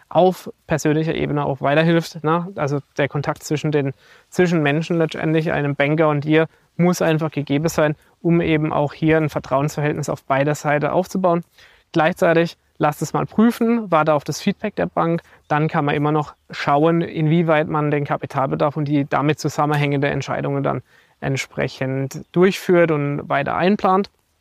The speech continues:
Wenn du dabei Unterstützung brauchst, dann melde dich da jederzeit bei uns, ne? Also wir haben jetzt in, äh, in den letzten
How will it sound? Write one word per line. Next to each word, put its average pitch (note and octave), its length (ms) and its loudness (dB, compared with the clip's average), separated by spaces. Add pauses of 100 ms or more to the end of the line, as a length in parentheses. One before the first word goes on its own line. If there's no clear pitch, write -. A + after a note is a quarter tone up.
(140)
Wenn D#3 120 0
du D#3+ 80 4
dabei D#3 240 4
Unterstützung D3+ 440 -2
brauchst, D#3 300 0
dann D3 100 -2
melde C#3+ 140 0
dich D#3+ 100 -6
da D3 80 -4
jederzeit D3 380 -2
bei D3+ 100 -4
uns, E3+ 320 0
ne? E3+ 220 2
Also C#3+ 260 0 (200)
wir D3+ 320 0 (120)
haben D#3 220 -2
jetzt D3+ 240 0
in, D#3 180 0
äh, D3 340 0
in D3+ 160 -8
den D3+ 80 -6
letzten D3 360 0